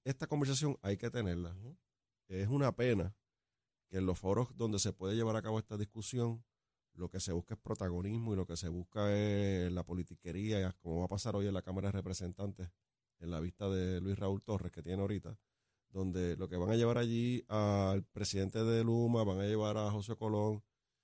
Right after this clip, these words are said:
Speaker 1: Eh, ayer el presidente de la Cámara autorizó que los cuarenta representantes de los cuarenta distritos representativos puedan ir a la vista a hacer preguntas y participar.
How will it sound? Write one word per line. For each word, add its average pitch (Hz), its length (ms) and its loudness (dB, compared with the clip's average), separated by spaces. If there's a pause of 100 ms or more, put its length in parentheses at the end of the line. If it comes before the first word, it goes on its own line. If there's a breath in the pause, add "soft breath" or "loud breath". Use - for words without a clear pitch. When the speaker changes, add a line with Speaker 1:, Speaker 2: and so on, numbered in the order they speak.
(300)
Speaker 1:
Eh, 92 340 -2
ayer 95 300 2
el 110 60 2
presidente 104 460 -4
de 104 80 0
la 101 100 2
Cámara 101 460 2
autorizó 98 720 0
que - 100 -8
los 104 140 -2
cuarenta 101 640 -2
representantes 98 880 -6
de 90 80 -6
los 87 140 -8
cuarenta 95 440 -12
distritos 110 360 -10
representativos 107 920 -6
puedan 98 260 -2
ir 107 120 -2
a 107 40 -2
la 98 80 2
vista 101 220 -4
a - 20 -6
hacer 92 160 -6
preguntas 92 480 -8
y 101 40 -4
participar. 67 560 -14